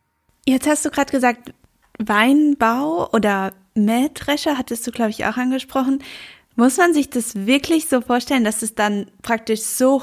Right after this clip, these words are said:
hoch geht, dass darunter diese Maschinen fahren können? Also ich meine, ich kann mir vorstellen, wie hoch es ist, wenn eine Kuh drunter <laughs> passt. Das ist dann wie so ein Dach irgendwie, ne? Aber ich meine, so ein Mähdrescher ist schon noch mal ein bisschen größer.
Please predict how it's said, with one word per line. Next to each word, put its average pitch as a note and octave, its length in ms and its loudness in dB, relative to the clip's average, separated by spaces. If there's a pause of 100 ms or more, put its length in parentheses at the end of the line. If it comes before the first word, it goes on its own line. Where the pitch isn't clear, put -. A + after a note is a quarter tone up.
hoch B3 380 4 (120)
geht, D#4 320 -2 (300)
dass B3+ 220 0
darunter C4+ 580 2
diese B3 320 -4
Maschinen G#3+ 540 -2
fahren F#3 400 -8
können? G3 480 -6 (600)
Also C4 180 0
ich C#4+ 80 2
meine, C#4 160 2
ich C4+ 80 -8
kann C#4+ 180 0
mir C#4+ 100 -2
vorstellen, C#4 360 -2
wie A#3 100 -2
hoch C4 160 2
es B3+ 140 -8
ist, - 180 -8
wenn A#3 100 -2
eine G#3+ 120 -4
Kuh - 180 -8
drunter D#4+ 440 0
<laughs> - 140 -12
passt. - 440 -8 (760)
Das C#4+ 100 4
ist C#4+ 120 -2
dann C4 120 2
wie B3 80 2
so B3+ 80 2
ein G3 260 -2
Dach A3+ 340 -2
irgendwie, F#4+ 480 -6
ne? D#4+ 220 -6 (420)
Aber B3 200 4
ich B3+ 100 -2
meine, B3 240 0
so A#3 80 -2
ein A3+ 140 0
Mähdrescher C4 480 -2
ist B3 160 -4
schon C#4 120 2
noch D4 100 4
mal C#4 100 2
ein A#3 100 2
bisschen G#3+ 380 0
größer. G#3 520 -4